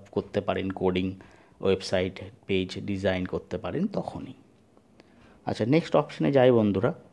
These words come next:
এটা হচ্ছে অ্যাফিলিয়েটেড মার্কেট।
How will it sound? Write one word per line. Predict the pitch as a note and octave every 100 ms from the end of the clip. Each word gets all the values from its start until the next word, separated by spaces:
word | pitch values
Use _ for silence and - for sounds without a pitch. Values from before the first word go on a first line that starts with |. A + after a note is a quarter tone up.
| - - - - - - - - - - - - - - -
এটা | B2+ D3+
হচ্ছে | D3 -
অ্যাফিলিয়েটেড | C3 A#2+ F#3 E3 D#3 D3+ - D3 C#3+ F3
মার্কেট। | - G2+ G2 G#2+ -